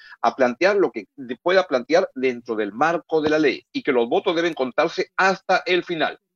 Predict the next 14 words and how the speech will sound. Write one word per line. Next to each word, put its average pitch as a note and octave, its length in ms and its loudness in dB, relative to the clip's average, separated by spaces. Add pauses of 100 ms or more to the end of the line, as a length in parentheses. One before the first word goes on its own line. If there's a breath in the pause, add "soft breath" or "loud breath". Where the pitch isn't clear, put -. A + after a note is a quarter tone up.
(220)
En E3 140 2
ese A3+ 180 0
contexto, E3 500 -2
la D3 140 0
señora C#3+ 240 -2
Keiko E3 320 -2
Fujimori D#3+ 560 -2
ha D3+ 120 2
planteado D3+ 460 2
la A2 160 2
nulidad D3+ 560 2 (1040)
de B2+ 160 4
actas D3+ 460 0
en E3 200 -2